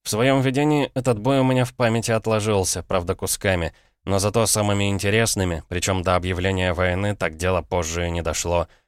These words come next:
Англия не стала сильно раздувать это дело, разве что меня снова мясником объявила, что топят пассажирские суда.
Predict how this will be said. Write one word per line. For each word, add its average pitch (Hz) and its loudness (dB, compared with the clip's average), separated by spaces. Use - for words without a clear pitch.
Англия 139 2
не 139 4
стала 143 2
сильно 131 0
раздувать 113 0
это 90 -2
дело, 85 0
разве 98 0
что - -2
меня 98 0
снова 98 0
мясником 95 0
объявила, 92 0
что - -4
топят 95 -4
пассажирские 90 -2
суда. 85 0